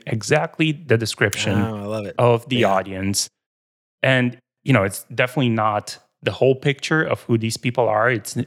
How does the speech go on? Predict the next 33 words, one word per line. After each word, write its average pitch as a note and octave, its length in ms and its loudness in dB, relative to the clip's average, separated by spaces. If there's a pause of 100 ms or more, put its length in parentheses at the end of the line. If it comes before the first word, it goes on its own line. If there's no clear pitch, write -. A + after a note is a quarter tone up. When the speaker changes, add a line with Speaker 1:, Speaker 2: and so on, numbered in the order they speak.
Speaker 1:
it's A#2 180 2
still C#3+ 340 0
a C#3+ 80 -2
bit A#2 320 -2
vague, A2+ 560 -2 (140)
right? G2+ 180 -2
Creators G2+ 480 0
is G2 160 -8
a F#2+ 60 -2
bit F#2 180 0
vague. F#2+ 400 -2 (360)
It's A2 100 -4
not G2+ 220 2
Melanie, G2 480 -2
it's - 160 -8
not G2 400 0 (140)
Jim, F#2+ 340 0
it's - 200 -8
not, F#2+ 380 2 (360)
it's - 220 0
creators. A2+ 760 -2 (340)
But B2+ 120 2
I A#2+ 80 2
feel C3 480 0
it, A#2 220 -2 (260)
it's - 220 -2
one B2+ 360 2
step - 460 -2
from G2+ 640 -2 (240)
this G#2 280 0
even A2 280 -2
more A2+ 300 0
vague F#2+ 420 -8